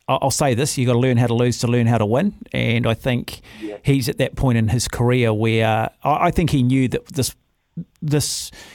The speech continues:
Speaker 1: yeah, that, they're very good, aren't they, at putting the bravado on and, and coming across like they're bulletproof. But, um,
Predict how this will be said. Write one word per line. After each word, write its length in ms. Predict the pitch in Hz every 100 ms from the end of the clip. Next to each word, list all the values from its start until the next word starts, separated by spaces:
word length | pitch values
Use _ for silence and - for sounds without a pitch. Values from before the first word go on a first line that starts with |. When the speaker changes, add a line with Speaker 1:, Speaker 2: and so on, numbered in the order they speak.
| -
Speaker 1:
yeah, 120 | 156
that, 160 | 127 247
they're 440 | 160 175 175 165 175
very 160 | 247
good, 160 | 202 190
aren't 160 | 170
they, 80 | 143
at 100 | 127
putting 200 | - 135
the 80 | 127
bravado 500 | 120 135 135 131 120
on 300 | 104 107 110
and, 260 | 120 113 113
and 320 | 120 113 113
coming 280 | 143 127 113
across 260 | - 120
like 160 | 123 113
they're 120 | 113
bulletproof. 720 | 104 127 139 - 117 104 -
But, 300 | 131 120 - - - - - - -
um, 880 | 57 55 53 - 117 117 117 117